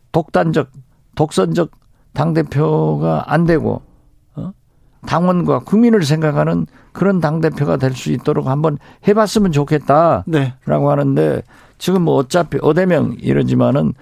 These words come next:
Speaker 1: 선거는 해봐야 알고.
Speaker 2: 그렇습니까?
Speaker 1: 어? 골프도 장갑 벗어봐야 되고
Speaker 2: <laughs> 그래요?
Speaker 1: 선거는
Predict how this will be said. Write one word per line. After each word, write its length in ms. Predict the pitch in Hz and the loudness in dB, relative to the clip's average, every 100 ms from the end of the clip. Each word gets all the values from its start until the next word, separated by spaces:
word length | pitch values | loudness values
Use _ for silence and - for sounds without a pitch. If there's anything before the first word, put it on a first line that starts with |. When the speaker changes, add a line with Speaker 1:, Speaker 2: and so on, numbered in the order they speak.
| - | -20
Speaker 1:
선거는 600 | - - 226 240 180 139 | -6 0 2 2 2 0
해봐야 500 | 107 180 220 214 143 | 0 2 4 4 4
알고. 480 | 110 101 92 85 - | 2 0 -2 -4 -4
Speaker 2:
그렇습니까? 500 | - 135 - 104 - | -4 -4 -4 -6 -4
Speaker 1:
어? 120 | 240 277 _ - - - _ _ _ _ _ _ | -4 -6 _ -20 -20 -20 _ _ _ _ _ _
골프도 440 | 262 240 240 233 | -2 0 0 0
장갑 320 | 190 180 196 160 | 2 0 0 0
벗어봐야 480 | 165 180 180 170 | 0 0 2 2
되고 340 | 113 101 92 - - | 2 -2 -4 -8 -6
Speaker 2:
<laughs> 100 | 143 | -6
그래요? 140 | - 175 | 0 2
Speaker 1:
선거는 460 | 220 214 160 123 | 2 2 0 -4